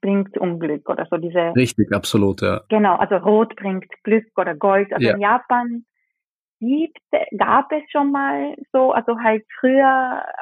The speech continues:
Speaker 1: ähm, weil China, also die Tradition, viele Traditionen kommen ja auch aus China ursprünglich, deswegen gibt's Ähnlichkeiten, aber die jungen Menschen achten schon überhaupt nicht mehr so drauf.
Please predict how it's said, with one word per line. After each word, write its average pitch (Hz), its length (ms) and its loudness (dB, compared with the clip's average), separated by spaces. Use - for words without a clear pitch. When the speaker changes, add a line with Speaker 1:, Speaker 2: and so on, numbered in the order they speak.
Speaker 1:
ähm, 214 600 -4
weil 208 720 0
China, 220 280 2
also 185 180 -4
die 190 80 -16
Tradition, 196 500 0
viele 196 180 2
Traditionen 190 720 -2
kommen 180 280 0
ja 170 100 2
auch 160 140 0
aus - 100 -2
China 214 260 4
ursprünglich, 196 580 -4
deswegen 190 420 -6
gibt's 202 240 0
Ähnlichkeiten, 214 640 0
aber 202 160 0
die 202 180 -2
jungen 220 320 4
Menschen 196 540 -4
achten - 480 -4
schon 160 240 -6
überhaupt 160 440 -4
nicht 208 240 -6
mehr 226 220 -2
so 262 280 2
drauf. 285 260 2